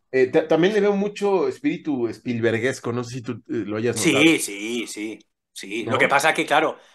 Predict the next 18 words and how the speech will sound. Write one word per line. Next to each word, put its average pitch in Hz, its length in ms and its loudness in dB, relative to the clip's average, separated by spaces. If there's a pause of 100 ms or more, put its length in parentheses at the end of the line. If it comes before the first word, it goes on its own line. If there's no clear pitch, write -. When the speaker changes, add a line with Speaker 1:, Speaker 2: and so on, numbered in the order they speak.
(300)
Speaker 2:
pasadísimo 139 680 -2
de, 135 400 -4
pasadísimo 123 420 -8
de, 131 100 -12
pasadísimo 131 640 -4
de 123 100 -2
rosca 120 400 -2
ya, 123 260 -4
¿no? 120 300 -14 (200)
Y 151 100 -4
muy 151 200 0
Speaker 1:
Totalmente. - 0 -
Speaker 2:
actual 139 500 4
ya, 131 260 -4
¿no? 117 360 -14
Speaker 1:
Totalmente. 117 480 0
Speaker 2:
Sí, - 0 -
sí. 113 200 -16